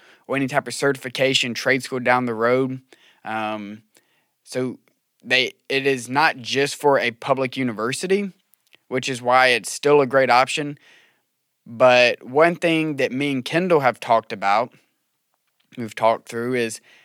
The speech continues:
hey, like, what if we just saved the money? And for our kids, hey, if you wanna use that for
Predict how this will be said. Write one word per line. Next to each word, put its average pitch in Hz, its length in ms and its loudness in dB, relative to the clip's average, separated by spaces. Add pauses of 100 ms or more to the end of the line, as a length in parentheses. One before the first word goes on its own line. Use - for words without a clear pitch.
(120)
hey, 143 180 2
like, 127 260 2 (140)
what 131 340 0
if 175 220 0
we 139 560 -4
just 120 320 -8
saved 143 760 -2
the 123 80 -2
money? 113 600 -2 (420)
And 107 140 -12
for 120 100 -2
our 117 80 2
kids, 147 320 2
hey, 127 220 2
if 117 180 -6
you 120 140 -6
wanna 127 220 -4
use 127 340 -4
that 131 320 4
for 123 500 -2